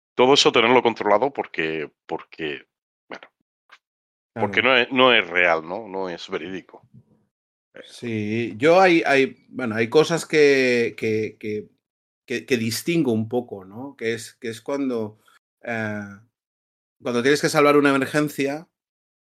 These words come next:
Speaker 2: o cuando, eh, toca, digamos, sentarse, eh, planificar,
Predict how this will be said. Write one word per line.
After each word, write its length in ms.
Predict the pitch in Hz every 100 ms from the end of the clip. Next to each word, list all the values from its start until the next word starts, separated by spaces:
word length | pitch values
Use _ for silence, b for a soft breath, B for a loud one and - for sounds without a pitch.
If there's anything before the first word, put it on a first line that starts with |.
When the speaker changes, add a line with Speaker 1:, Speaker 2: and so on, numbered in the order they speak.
| _ _ _ _ -
Speaker 2:
o 180 | 123 123
cuando, 840 | 123 123 127 123 127 151 165 _ _
eh, 460 | - 117 110 110 110
toca, 260 | 117 113 120
digamos, 640 | 120 123 120 90 - -
sentarse, 920 | - 98 92 117 123 - 120 123 135 _ _ _ _ _ _ _
eh, 380 | 113 104 104 104
planificar, 960 | - 101 101 107 117 120 127 123 123